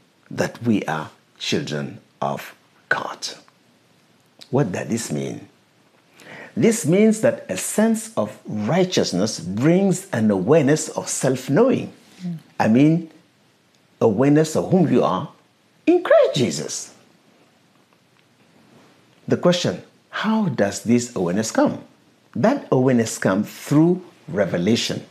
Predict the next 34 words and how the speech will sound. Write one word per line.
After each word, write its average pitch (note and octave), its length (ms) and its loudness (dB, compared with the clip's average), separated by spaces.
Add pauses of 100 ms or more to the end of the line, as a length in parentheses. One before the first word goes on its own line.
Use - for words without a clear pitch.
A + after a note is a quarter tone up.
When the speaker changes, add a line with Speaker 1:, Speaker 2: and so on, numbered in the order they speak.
(380)
Speaker 1:
when G2+ 180 -2
the F#3 80 -2
Holy F#3+ 240 2
Spirit G2 420 -4
bears B2+ 500 2
witness A2+ 600 0
to - 180 -4 (100)
our G#2 420 -2
spirit. - 680 -4 (1700)
How C4 300 0
does F3 360 2
the B2+ 100 -4
Holy C3+ 180 2
Spirit F#2 360 -2
bear A2 320 4 (140)
witness G2+ 360 0
to - 160 -4
our A3 200 2
spirit? - 420 -4 (500)
Through B2 540 0 (200)
our F#2+ 340 -2 (280)
conscience. - 720 -10 (1300)
Paul A3+ 260 4
further G#3 320 4
explained C3 880 0
in A#2 140 2
that C3 180 0
book - 140 -4
of F#2+ 180 2
Romans D#3 380 4
chapter A#2 260 -2
nine, G#2 240 2
verse E2+ 260 0
one. D#2 200 -2